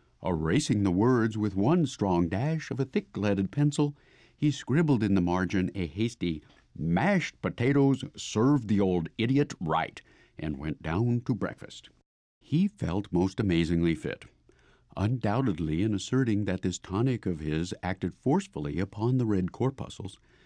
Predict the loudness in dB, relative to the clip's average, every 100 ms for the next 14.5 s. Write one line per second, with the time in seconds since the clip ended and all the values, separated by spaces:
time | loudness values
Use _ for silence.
0 | _ -20 _ 0 0 0 0 0 0 -2
1 | 0 -2 0 -2 -2 -4 -2 2 2 0
2 | -6 -16 _ _ _ _ -6 -4 -4 -2
3 | -2 -2 -4 -4 0 2 2 -2 -8 _
4 | _ -4 -2 0 -2 0 0 0 0 0
5 | -2 -4 -6 -2 0 0 0 0 0 0
6 | -2 -2 -2 0 0 0 -2 -4 -2 -4
7 | -2 -8 -8 -12 -14 _ _ -20 _ -6
8 | -4 0 0 0 -2 -4 -6 -8 -6 -4
9 | -2 -2 -2 -4 -2 0 2 2 0 0
10 | 0 0 -4 -2 0 0 -2 -4 -6 0
11 | 2 2 2 0 -2 -4 -2 0 0 0
12 | -2 -6 _ _ _ _ -16 -2 -2 0
13 | -2 0 2 2 2 0 -2 0 0 0
14 | 2 2 2 -2 -4